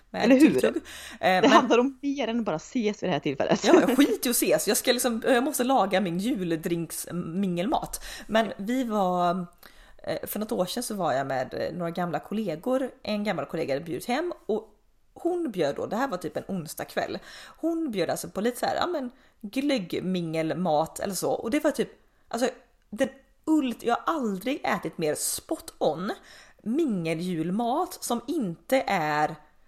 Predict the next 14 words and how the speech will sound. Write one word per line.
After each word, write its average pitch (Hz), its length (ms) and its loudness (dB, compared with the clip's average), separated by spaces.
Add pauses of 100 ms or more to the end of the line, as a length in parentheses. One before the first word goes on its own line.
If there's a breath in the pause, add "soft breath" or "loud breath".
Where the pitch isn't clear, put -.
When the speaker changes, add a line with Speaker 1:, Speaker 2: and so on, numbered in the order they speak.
(140)
Speaker 1:
de 202 120 -4
klassiska - 420 -4
julsmakerna. 190 640 -2 (460)
Speaker 2:
Nej, 226 160 -2
för 262 100 0
jag, 226 160 4
jag 247 160 10
är 254 40 8
lite 233 200 2
så 220 80 2
här 180 80 4
trött - 320 2
också 165 220 -2
på, 151 320 6